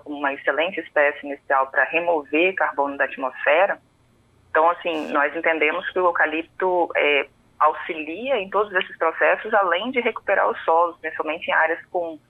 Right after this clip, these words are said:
sulcos de erosão, né, que vêm sendo aí utilizadas aí a lon-,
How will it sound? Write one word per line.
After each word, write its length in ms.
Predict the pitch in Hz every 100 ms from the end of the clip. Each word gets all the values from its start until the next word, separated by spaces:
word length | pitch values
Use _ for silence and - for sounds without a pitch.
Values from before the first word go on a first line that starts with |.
| _
sulcos 280 | - 165 156
de 80 | 143
erosão, 720 | 151 185 156 156 170 165 160 156 - _ -
né, 160 | 139 143
que 120 | 147
vêm 200 | 147 147
sendo 260 | - 151 151
aí 280 | 147 139 143
utilizadas 1040 | 147 - - 160 156 143 135 143 151 139
aí 160 | 135 135
a 80 | 135
lon-, 280 | 135 139